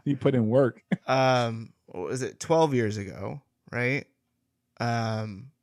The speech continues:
Speaker 2: I think he understood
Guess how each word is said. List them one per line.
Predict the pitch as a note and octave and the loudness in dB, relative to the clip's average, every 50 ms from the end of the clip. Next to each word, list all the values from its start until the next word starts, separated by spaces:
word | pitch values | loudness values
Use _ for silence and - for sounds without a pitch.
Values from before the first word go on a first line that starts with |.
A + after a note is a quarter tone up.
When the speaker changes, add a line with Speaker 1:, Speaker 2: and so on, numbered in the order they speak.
| _ _ _ _ _ | _ _ _ _ _
Speaker 2:
I | C3 B2+ | -6 -4
think | B2 C3 B2 A#2+ - | -4 -4 -6 -6 -6
he | - - - - E3 E3 E3 E3 D#3+ D#3 - - - | -10 -12 -6 -2 0 0 2 2 0 0 -2 -2 -2
understood | C3 C#3 C#3+ C#3 C#3 C#3 C3 - - - - C3 C3 C3 B2+ B2+ A#2+ A#2 A2+ | -2 -2 0 0 0 -2 -2 -4 -6 -4 -2 -2 0 0 0 -2 -4 -6 -12